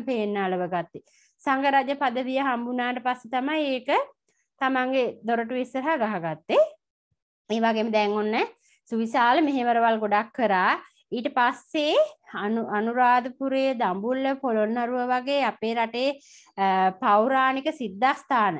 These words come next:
තියෙන තැන් ප්‍රතිසංස්කරණය කරා. ඒවා නැවත මිනිස්සුන්ට වඳින්න පුදන්න පුළුවන් විදිහට ප්‍රතිසංස්කරණය කරේ මේ සරණංකර හිමිපාණන් වහන්සේ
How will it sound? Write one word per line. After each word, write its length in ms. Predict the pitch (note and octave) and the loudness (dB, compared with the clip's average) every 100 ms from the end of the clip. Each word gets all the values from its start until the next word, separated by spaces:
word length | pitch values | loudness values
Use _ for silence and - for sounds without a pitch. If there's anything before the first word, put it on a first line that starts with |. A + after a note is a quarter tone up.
| - | -10
තියෙන 320 | A#3+ A#3 A#3+ | -8 -6 -2
තැන් 240 | B3+ B3+ | -2 -2
ප්‍රතිසංස්කරණය 1040 | B3 F#3 G#3+ A3+ A#3+ B3+ C4+ D4+ C#4 C#4 C#4 | -4 -8 -10 -6 -4 -4 -4 -2 0 0 0
කරා. 380 | C#4 D4+ C4+ C4+ C#4 - - _ | 0 2 4 4 0 -8 -20 _
ඒවා 360 | G3+ G#3+ A#3 B3+ | 0 2 2 2
නැවත 360 | A3+ A3 B3 D4+ | 0 -2 0 0
මිනිස්සුන්ට 640 | A#3+ A3 A#3+ A#3 C#4 C4+ | 0 0 -2 -4 -4 -2
වඳින්න 580 | D4 A3+ G#3+ A3+ C4 C#4 | 0 0 0 -4 -4 -4
පුදන්න 460 | C4 A3+ A#3+ C#4 D4+ | -4 -2 0 -2 -4
පුළුවන් 500 | C4+ A#3 C#4+ F4+ F4+ | -4 0 4 4 4
විදිහට 420 | D#4 F4+ E4+ F4 F4 | 2 2 2 2 0
ප්‍රතිසංස්කරණය 1000 | D#4+ A3+ C4 E4 D#4+ E4+ E4+ D4+ D4+ D4+ | -2 -6 -4 -2 -2 -2 0 0 0 -2
කරේ 380 | D4+ C#4+ D4+ C#5+ D#5+ _ _ _ B3+ | -2 0 0 0 -2 _ _ _ -4
මේ 180 | C4+ | -4
සරණංකර 680 | - D#4+ C#4 D#4+ D#4+ E4+ F4 | 0 0 0 0 0 0 0
හිමිපාණන් 760 | E4+ D4+ B3+ B3+ C4+ B3+ B3 B3 | 2 0 -2 0 0 2 -2 -4
වහන්සේ 580 | B3+ B3+ B3+ C#4 C4 | -4 -4 -6 -4 -2